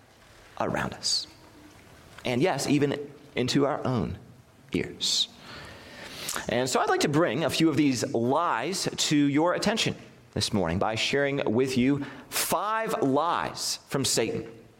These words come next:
that seem to be especially common in our society today. First,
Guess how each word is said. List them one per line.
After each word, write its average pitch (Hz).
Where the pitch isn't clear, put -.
that 107
seem 120
to 110
be 120
especially 156
common 117
in 95
our 98
society 92
today. 73
First, -